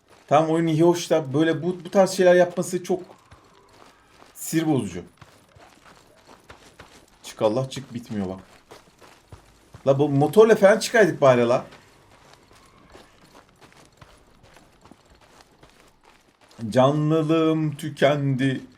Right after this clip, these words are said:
Ben tükendim vay. Haydi kardeş, haydi. Hızlı kardeş, koş kardeşim.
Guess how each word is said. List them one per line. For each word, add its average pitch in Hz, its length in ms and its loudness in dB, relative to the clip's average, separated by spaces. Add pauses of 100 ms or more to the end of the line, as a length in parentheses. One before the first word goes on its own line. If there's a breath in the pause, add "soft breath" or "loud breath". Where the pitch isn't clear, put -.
(260 soft breath)
Ben 151 480 0
tükendim 139 840 -2
vay. 135 540 2 (1500)
Haydi 101 260 -8
kardeş, 110 560 2
haydi. 139 720 4 (1200)
Hızlı 131 280 -2
kardeş, 160 460 6
koş 170 240 2
kardeşim. 170 960 4